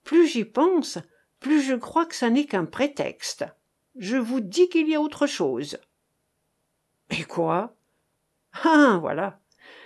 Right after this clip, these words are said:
Ce Bismarck est un sacré malin qui ne pense qu'à mal faire. Il a dû se dire à peu près comme ça, «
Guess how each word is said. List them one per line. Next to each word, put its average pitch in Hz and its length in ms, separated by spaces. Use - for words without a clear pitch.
Ce - 160
Bismarck 277 640
est 220 140
un 202 80
sacré 190 380
malin 240 420
qui 202 160
ne 185 80
pense 180 260
qu'à 185 120
mal 180 220
faire. 190 520
Il 214 200
a 202 80
dû 190 140
se - 160
dire 190 320
à 180 60
peu 180 160
près 175 200
comme 147 200
ça, « 226 420